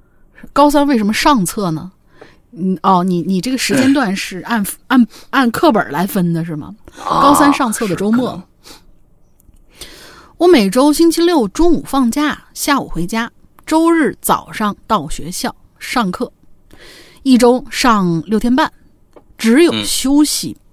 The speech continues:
Speaker 2: 嗯。
Speaker 1: 呃，只有休息半天。这半天呢，我一般回家里睡觉，也就是那个周末啊。我下午回到家的时候，当时是一点半左右，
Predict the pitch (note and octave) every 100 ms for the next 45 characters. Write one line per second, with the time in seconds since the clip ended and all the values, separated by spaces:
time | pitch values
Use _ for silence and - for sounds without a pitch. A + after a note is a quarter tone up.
0 | - F#3+ B3+ D4 F#3+ B3+ B3+ - E4 G#3
1 | - - - _ _ _ - - - -
2 | - C#4+ E4+ C#4+ D#4 D4+ D4 C4 A#3+ E3+
3 | E3+ F#3 A3+ B3+ G#3 F#3 G#3+ A3 - G3
4 | E3+ A3 G#3+ - _ - D#3+ F3+ G3 G#3+
5 | G3+ E3 G3+ B3 C4 D#3 E2+ D3+ _ _
6 | _ _ _ F#3+ F#3+ F#3+ F#3 - G#3 F3+
7 | - D#3+ F3+ G#3 A#3+ B3 - - - -
8 | _ _ _ _ _ - - _ _ _
9 | B3 C4 B3 G#3+ - G#3 F3+ E3 C#3+ -
10 | D4 F3 A3 B3+ - D3 C#3